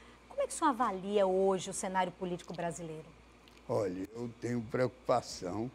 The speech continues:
Speaker 2: e acredito que você tenha também com essa polarização.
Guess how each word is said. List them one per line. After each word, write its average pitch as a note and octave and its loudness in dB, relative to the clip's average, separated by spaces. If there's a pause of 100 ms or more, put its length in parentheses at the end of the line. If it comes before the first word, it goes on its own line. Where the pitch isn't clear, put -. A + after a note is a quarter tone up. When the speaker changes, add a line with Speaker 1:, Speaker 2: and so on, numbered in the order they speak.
(760)
Speaker 2:
e C#3 2
acredito B2+ 0
que - -4
você B2+ 2 (140)
tenha A#2 0
também G2+ -2 (800)
com A#2 0
essa A#2 2
polarização. C3 4